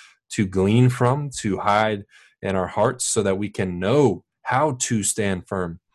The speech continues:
by hiding in the shadow of your wing by, by standing in the refuge, which is, who is Jesus Christ. Uh, I pray that we would rest in the grace that is ours through the forgiveness of our sins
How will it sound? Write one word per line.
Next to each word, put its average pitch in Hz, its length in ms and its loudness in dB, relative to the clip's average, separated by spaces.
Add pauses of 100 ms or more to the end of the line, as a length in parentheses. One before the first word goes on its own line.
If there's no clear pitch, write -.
(260)
by 95 140 -2
hiding 120 680 -2
in 92 100 -6
the 90 80 -6
shadow 113 680 2 (240)
of 104 160 -6
your 101 160 0
wing 92 540 -4 (640)
by, 92 120 -10
by 95 180 -6
standing 127 720 -2
in 104 80 0
the 101 80 2 (120)
refuge, 98 380 -2
which 98 220 -4
is, 92 260 -10
who 117 140 4
is 101 100 2
Jesus 110 400 0
Christ. - 540 -6 (680)
Uh, 95 200 -2
I - 20 -2
pray 131 280 2
that 123 140 4
we 117 100 2
would 98 200 0 (320)
rest 104 340 0
in 98 80 -6
the 90 80 -6
grace 95 400 -2
that 92 140 -4
is 90 120 -6
ours 90 520 -6 (360)
through 104 300 2
the 98 80 -2 (120)
forgiveness 110 440 2
of 107 140 0
our 101 120 2
sins 127 600 -2